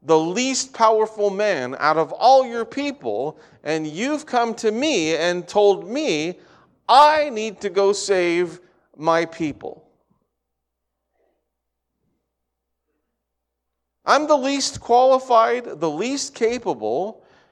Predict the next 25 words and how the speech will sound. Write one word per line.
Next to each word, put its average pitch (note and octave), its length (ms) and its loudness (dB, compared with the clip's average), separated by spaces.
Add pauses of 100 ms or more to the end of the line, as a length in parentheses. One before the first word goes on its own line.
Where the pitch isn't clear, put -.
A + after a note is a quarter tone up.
(580)
You E3+ 180 -4
have B3 240 2
to, A3+ 360 2
you F3+ 140 -2
have A#3+ 180 4
to A3+ 80 -4
remember, A3+ 400 2
when F3+ 180 0
you A3 140 -4
showed G#3 300 2
up, A#3 240 4
I D#3+ 120 6
was E3 460 -4
hiding F#3+ 480 2
down F3+ 320 2
in F3 160 -4
a, D#3 200 -2 (560)
in D#3+ 120 -2 (600)
a, C3 40 -4
uh, C3+ 220 2
wheat G#3+ 420 -6
mill C3 360 0
pressing E3+ 500 -2
out F3+ 240 0
grapes. A#3+ 680 -2